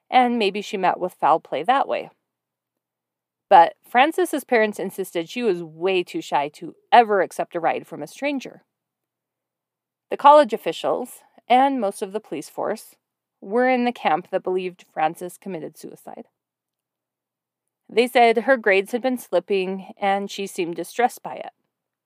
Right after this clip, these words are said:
So, they drained nearby ponds, but because it was winter, they couldn't drain the biggest of them. They took grappling hooks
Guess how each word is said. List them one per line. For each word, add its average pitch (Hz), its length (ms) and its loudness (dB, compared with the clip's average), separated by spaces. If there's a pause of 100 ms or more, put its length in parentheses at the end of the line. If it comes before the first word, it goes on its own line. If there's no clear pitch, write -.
(680)
So, 196 380 0 (180)
they 190 220 -2
drained 208 380 0
nearby 220 340 2
ponds, 165 540 -4 (600)
but 175 220 -2 (100)
because 196 280 -4
it 151 80 -2
was 175 160 -6
winter, 294 380 0 (640)
they 240 180 0
couldn't 233 260 -4
drain 190 260 -2
the 170 60 -2
biggest 180 360 -4
of 156 140 -14
them. 151 280 -14 (1040)
They 220 100 0
took 208 240 -2
grappling 202 420 2
hooks 196 440 -8